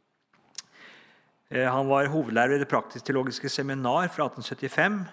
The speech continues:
biskop i Kristiansand fra atten åttini. Han var en tid redaktør av kirkebladet Luthersk Kirketidene,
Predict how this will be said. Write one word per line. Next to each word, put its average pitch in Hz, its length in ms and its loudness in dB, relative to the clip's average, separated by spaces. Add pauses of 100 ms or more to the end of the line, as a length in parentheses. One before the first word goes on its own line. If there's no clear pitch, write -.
(580)
biskop 139 460 0
i 135 40 -4
Kristiansand 143 720 -2
fra - 160 -2
atten 113 220 -8
åttini. 127 640 -2 (720)
Han 175 160 2
var 160 240 8
en 190 100 0
tid 160 260 4
redaktør 165 440 6
av 160 120 4
kirkebladet 139 580 2
Luthersk 147 500 -4
Kirketidene, 143 800 0